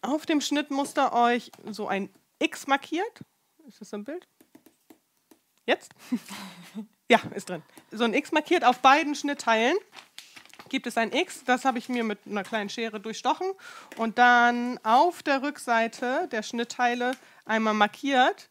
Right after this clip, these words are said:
Man sieht es nicht. Da ist ein kleiner schwarzer Punkt. Und das,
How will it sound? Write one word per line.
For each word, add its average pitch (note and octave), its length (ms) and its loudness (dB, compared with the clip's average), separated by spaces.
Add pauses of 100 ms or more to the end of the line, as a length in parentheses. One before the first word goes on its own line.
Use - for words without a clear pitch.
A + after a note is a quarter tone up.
(500)
Man F#3+ 180 -12
sieht F3+ 180 -18
es - 140 -18
nicht. - 280 -18 (140)
Da A#3 140 6
ist B3+ 100 -4
ein A3+ 100 0
kleiner B3+ 280 2
schwarzer A#3 360 4
Punkt. F#3 460 -4 (260)
Und G#3+ 200 -2
das, C4+ 240 6